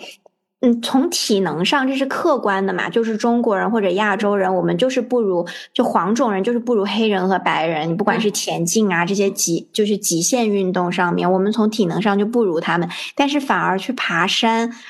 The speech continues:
Speaker 1: 我们是那种想要登顶的代表，我觉得这个好像我们的教育的印记，
Speaker 2: 对，我觉得就是，
Speaker 1: 就是 to be
Speaker 2: 就是这样。
Speaker 1: number one。
Speaker 2: <laughs> 对，然后可能就是欧洲人他生活的态度就比较随意，就觉得，“嗯，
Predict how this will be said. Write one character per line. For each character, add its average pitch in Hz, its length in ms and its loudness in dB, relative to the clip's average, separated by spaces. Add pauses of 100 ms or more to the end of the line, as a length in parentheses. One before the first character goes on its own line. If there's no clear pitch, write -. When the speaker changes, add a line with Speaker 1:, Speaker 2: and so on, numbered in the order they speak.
(120)
Speaker 1:
我 233 120 4
们 202 180 0
是 277 180 0
那 277 120 2
种 254 160 0
想 254 180 0
要 208 120 0
登 262 260 0
顶 220 160 0
的 165 80 -4
代 220 220 0
表， 202 120 0
我 185 80 2
觉 190 120 -2
得 226 40 0
这 269 80 -2
个 311 80 0
好 - 320 -4
像 254 300 -2
我 196 80 0
们 160 220 -4
的 175 300 -2 (220)
教 226 440 0
育 190 220 0
的 175 160 -4
印 214 220 0 (260)
记， 196 260 -2
Speaker 2:
对， 247 80 4
我 - 80 0
觉 233 120 2
得 262 160 2
就 320 160 2
是， 277 200 0
Speaker 1:
就 - 20 -2
是 247 140 0
to 220 60 2 (160)
be 233 120 2
Speaker 2:
就 269 60 4
是 285 60 2
这 226 220 2
样。 240 200 2
Speaker 1:
number 214 220 2
one。 226 720 -2
Speaker 2:
<laughs> - 320 -12
对， 247 220 2
然 220 120 2
后 277 120 2
可 277 120 0
能 208 220 -2 (340)
就 302 80 2
是 285 180 0
欧 254 200 2
洲 254 160 4
人 202 240 0
他 220 160 -2
生 262 320 -2
活 190 160 0
的 196 100 -2
态 240 200 -2
度 202 100 -2
就 214 160 0
比 208 100 -2
较 196 160 -2
随 190 300 -6
意， 190 220 -4
就 208 160 -2
觉 185 160 -2
得 180 240 -6
，“嗯， 202 200 2